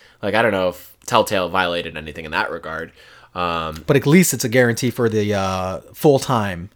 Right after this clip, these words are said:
Speaker 2: employees.
Speaker 1: Yeah, exactly.
Speaker 2: You know, this situation.
Speaker 1: But two, additionally, like you said, have hired more people on board while very well knowing behind the scenes that this was probably gonna happen. Why did they do that?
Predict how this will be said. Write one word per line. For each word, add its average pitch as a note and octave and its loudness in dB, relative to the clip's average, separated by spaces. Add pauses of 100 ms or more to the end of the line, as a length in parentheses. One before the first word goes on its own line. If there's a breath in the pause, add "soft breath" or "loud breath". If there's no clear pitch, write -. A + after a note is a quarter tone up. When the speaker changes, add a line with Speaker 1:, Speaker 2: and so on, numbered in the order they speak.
Speaker 2:
employees. A#2 0
Speaker 1:
Yeah, A#2 6
exactly. F2 -2
Speaker 2:
You G2 -6
know, F#2+ -4
this G2 -4
situation. F#2 -6
Speaker 1:
But C#3+ 8
two, - 2
additionally, E3+ 4
like A#2 0
you A2+ -6
said, A#2 2
have A2+ -4
hired B2+ 2
more A#2 4
people A#2+ -2
on G2 0
board F#2+ 0 (160)
while D3 6
very D#3+ 6
well D#3+ 0
knowing C#3 4
behind A#2+ -2
the A2 -10
scenes A2 -6
that A2 -6
this A#2 -4
was G#2+ -8
probably A2 0
gonna F#2+ -4
happen. F#2 -4 (200)
Why C#3+ 0
did B3 -6
they G#2+ -2 (300)
do G2+ -8
that? B1 -14